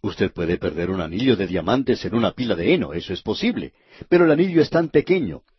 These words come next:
Y tememos que hoy hay muchas personas que están tratando de causar una impresión en los demás. Cierto pastor dijo en una ocasión, "Me estoy matando con tanto trabajo. Tengo que presentar un informe este año que sea mejor que el del año anterior.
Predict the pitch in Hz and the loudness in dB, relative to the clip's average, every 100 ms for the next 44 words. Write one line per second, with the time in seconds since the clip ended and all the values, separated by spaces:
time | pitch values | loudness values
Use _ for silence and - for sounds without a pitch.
0 | _ _ - 160 160 185 175 160 - 110 | _ _ 0 2 4 4 4 2 2 2
1 | 135 156 - 117 104 95 156 156 127 110 | 4 2 0 0 0 0 0 2 0 0
2 | 113 87 120 131 110 95 90 123 123 98 | -2 -2 0 2 2 0 0 0 2 0
3 | 110 135 123 110 - 101 82 147 175 156 | 0 0 4 2 4 0 2 4 6 4
4 | 127 113 - 208 196 120 95 82 69 - | 4 2 4 2 2 2 0 -4 -6 -12
5 | _ _ _ _ _ _ _ - - 165 | _ _ _ _ _ _ _ -20 -4 -2
6 | - 113 90 - 107 113 - 92 95 95 | -2 -4 -4 0 0 0 -2 -4 -2 -2
7 | 80 80 110 104 92 _ _ _ 110 120 | -2 -6 -4 -4 -6 _ _ _ 2 2
8 | 104 156 180 156 120 - 160 233 202 127 | 2 0 2 2 2 2 0 0 2 0
9 | - 95 120 131 120 - 87 139 - 73 | 0 -4 -4 -4 -4 -2 -2 -2 -4 -16
10 | _ _ _ 151 147 117 104 101 85 113 | _ _ _ 0 2 0 -2 -4 -4 0
11 | 123 104 87 127 123 - 127 147 143 110 | 0 -2 0 0 2 0 0 2 2 2
12 | - 135 113 - 196 - 120 101 107 123 | 0 2 2 4 2 2 0 2 2 0
13 | 107 135 190 - | 0 0 0 -2